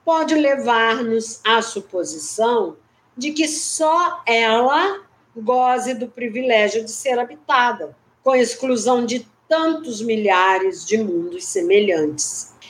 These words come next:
Então, nós vamos, sabendo que somos um pontinho no universo, nesse universo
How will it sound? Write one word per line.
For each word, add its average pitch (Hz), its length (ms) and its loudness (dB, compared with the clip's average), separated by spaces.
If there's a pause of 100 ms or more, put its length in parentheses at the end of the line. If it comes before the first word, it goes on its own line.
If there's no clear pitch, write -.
Então, 330 460 0
nós 311 320 0
vamos, 202 880 -4 (180)
sabendo 269 1200 2
que 156 380 -2
somos 262 640 0
um 294 140 0
pontinho 311 760 2
no 302 80 2
universo, 196 920 0 (260)
nesse 254 360 0
universo 254 1000 0